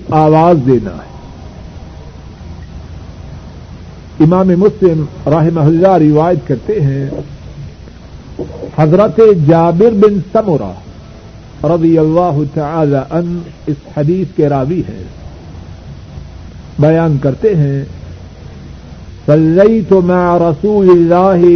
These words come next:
صلى الله عليه وسلم العيدين غير مرة ولا مرتين بغير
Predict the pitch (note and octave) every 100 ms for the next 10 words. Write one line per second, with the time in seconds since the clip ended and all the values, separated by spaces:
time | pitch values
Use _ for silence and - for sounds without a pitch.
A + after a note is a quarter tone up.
0 | E3+ C3+ D#3 D#3+ D#3 D#3 F3 F3 D#3 D#3
1 | D#3 D3+ F3+ D#3 D#3+ F3+ F#3 F3 F3+ F3+
2 | F3+ E3+ - E3 E3 D#3 F3 F3 D#3+ F#3
3 | B2 F#2 - - - - - - - -
4 | - - - - - - - C#3+ C#3+ G#3
5 | B3 A#3 A#3 G#3+ C#3 B2 - - - -
6 | - G#3 G3 F3 D3+ C3+ A#2+ G2+ G2+ -
7 | - - - - - - - - - -
8 | - - B2 C#3+ D3 F#3 F#3